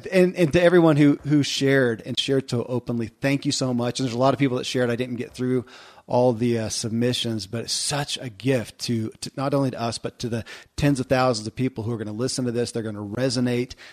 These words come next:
They've got stories that they may not even be willing to share, but you're speaking to them,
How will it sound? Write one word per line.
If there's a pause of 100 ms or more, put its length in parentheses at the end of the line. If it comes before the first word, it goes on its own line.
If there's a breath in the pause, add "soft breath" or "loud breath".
They've
got
stories
that
they
may
not
even
be (200 soft breath)
willing
to
share,
but
you're
speaking
to
them,